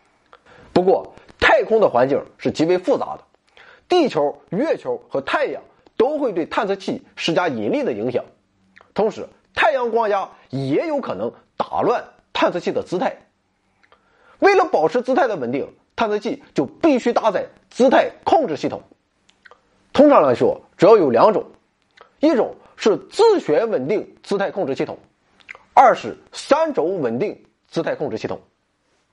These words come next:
我们先来看自旋稳定姿态控制系统。所谓的自旋稳定，就是指探测器本身像陀螺一样，通过不停旋转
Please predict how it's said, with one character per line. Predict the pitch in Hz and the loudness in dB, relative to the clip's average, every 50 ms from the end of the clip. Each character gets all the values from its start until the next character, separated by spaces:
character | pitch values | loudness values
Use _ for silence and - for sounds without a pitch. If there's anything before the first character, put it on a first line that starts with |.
| _ _ _ _ _ _ _ _ - - _ _ _ _ | _ _ _ _ _ _ _ _ -20 -20 _ _ _ _
我 | _ 143 | _ -2
们 | 165 165 | -2 0
先 | 220 214 | -2 -2
来 | 208 196 | 0 -2
看 | 202 151 - - _ _ _ _ | -2 -4 -6 -10 _ _ _ _
自 | _ - 359 403 370 302 | _ 0 0 2 2 0
旋 | - - 160 202 208 | 0 0 0 0 -2
稳 | 160 120 113 | -4 -4 -4
定 | 120 190 - - - _ | -4 -4 -6 -8 -14 _
姿 | - 156 | -8 -4
态 | 139 139 | -4 -4
控 | 123 143 120 | -4 -4 -6
制 | 104 107 | -6 -6
系 | - | -8
统。 | 117 - - _ _ _ _ _ _ _ _ _ _ _ _ _ - - - - - _ _ _ _ _ _ | -8 -10 -12 _ _ _ _ _ _ _ _ _ _ _ _ _ -20 -20 -20 -20 -20 _ _ _ _ _ _
所 | - - - 202 208 | -4 4 6 6 6
谓 | 269 339 | 6 6
的 | 285 196 - - - | 4 4 2 0 -6
自 | - - 359 285 185 | 2 4 4 4 6
旋 | 202 226 247 | 6 6 6
稳 | 208 139 123 | 4 4 0
定， | 143 135 92 - - _ _ _ _ _ _ _ _ _ | 0 -2 -2 -6 -10 _ _ _ _ _ _ _ _ _
就 | - 330 | 4 4
是 | 311 311 320 | 6 6 4
指 | 254 185 143 - - - _ _ | 4 2 -2 -2 -4 -14 _ _
探 | - - 285 262 | 4 6 6 6
测 | 240 269 254 | 4 2 2
器 | - 277 | 2 0
本 | 247 - - - 110 123 | 0 2 2 2 2 2
身 | - 170 175 165 - - - _ | 2 2 0 0 -6 -12 -20 _
像 | - - - 208 127 - | 0 2 2 2 2 -4
陀 | - - - 143 233 | -8 4 6 6 6
螺 | 330 311 254 202 151 | 8 6 4 4 4
一 | 131 135 | 4 2
样， | 165 156 - - - _ _ _ _ | 0 0 0 -4 -16 _ _ _ _
通 | - - 269 | -2 -2 2
过 | 285 - 415 | 2 0 0
不 | - - - 320 302 | 0 -2 -4 -2 -2
停 | 240 247 254 | 0 -2 -2
旋 | 247 - - 113 101 131 196 | -2 -4 -4 -2 -2 -2 0
转 | 247 269 - | -2 -2 -4